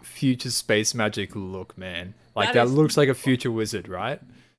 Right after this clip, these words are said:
Speaker 2: Yeah, I was like, "Wow, that is fucking, that is amazing. That is
Speaker 1: Yeah.
Speaker 2: so fucking cool." So
Speaker 1: Yeah.
Speaker 2: then they have, then they have obviously the tiger helmet, which is, it's a universal one, so everybody's getting the same thing. I
Speaker 1: Mm.
Speaker 2: would have liked to have individual, like,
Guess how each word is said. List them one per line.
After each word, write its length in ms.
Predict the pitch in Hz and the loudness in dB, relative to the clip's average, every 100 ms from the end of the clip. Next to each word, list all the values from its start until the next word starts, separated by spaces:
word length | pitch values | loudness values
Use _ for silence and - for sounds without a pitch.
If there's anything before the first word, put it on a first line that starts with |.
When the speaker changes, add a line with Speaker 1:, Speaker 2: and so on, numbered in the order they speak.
| - - | -20 -12
Speaker 2:
Yeah, 300 | 262 427 - | -8 -8 -10
I 180 | 208 240 | -12 -12
was 80 | 240 | -10
like, 200 | 240 190 | -12 -10
"Wow, 340 | 185 131 143 | -12 -12 -12
that 140 | 147 147 | -8 -8
is 260 | 131 - _ _ _ | -8 -14 _ _ _
fucking, 560 | 208 170 - 110 98 - - | -4 -4 -2 -4 -4 -12 -8
that 180 | 135 120 | -4 -4
is 100 | 110 | -6
amazing. 580 | 113 104 107 101 90 85 | -8 -6 -4 -2 -4 -6
That 140 | 107 | -6
is 140 | 104 - | -6 -8
Speaker 1:
Yeah. 100 | 98 | -14
Speaker 2:
so 320 | - 135 104 | -10 -8 -8
fucking 380 | - 104 - 98 | -8 -14 -14 -16
cool." 220 | 101 87 - - - | -16 -16 -20 -20 -12
So 220 | - 202 | -2 0
Speaker 1:
Yeah. 60 | - - - - | -2 -14 -10 -2
Speaker 2:
then 180 | 247 | -2
they 80 | 302 | 0
have, 340 | 196 160 139 _ _ - | 0 0 -2 _ _ -10
then 100 | 214 | -6
they 60 | 208 | -4
have 220 | 156 135 | -4 -2
obviously 320 | 127 117 123 | -4 -6 -10
the 80 | 101 | -12
tiger 340 | 98 107 101 98 | -8 -6 -4 -4
helmet, 380 | 101 98 101 | -6 -8 -10
which 180 | - 165 | -12 -8
is, 140 | 226 208 | -8 -6
it's 280 | - 226 254 | -6 -6 -6
a 40 | |
universal 580 | 226 247 170 135 123 113 | -6 -4 0 0 0 -4
one, 180 | 95 101 | -6 -6
so 100 | 123 | -6
everybody's 480 | 139 131 117 101 92 | -4 -4 -4 -6 -10
getting 180 | 98 | -12
the 80 | 90 | -12
same 240 | - 90 87 | -16 -16 -14
thing. 180 | 82 85 127 - | -16 -16 -14 -8
I 60 | - | -6
Speaker 1:
Mm. 40 | |
Speaker 2:
would 80 | 117 | -4
have 120 | 202 | -2
liked 260 | 208 170 160 | -2 -4 -4
to 80 | 165 | -4
have 320 | 131 107 101 _ _ _ _ - | -4 -6 -12 _ _ _ _ -16
individual, 760 | 131 120 107 104 101 98 90 | -14 -12 -10 -8 -8 -8 -8
like, 260 | 92 95 | -8 -10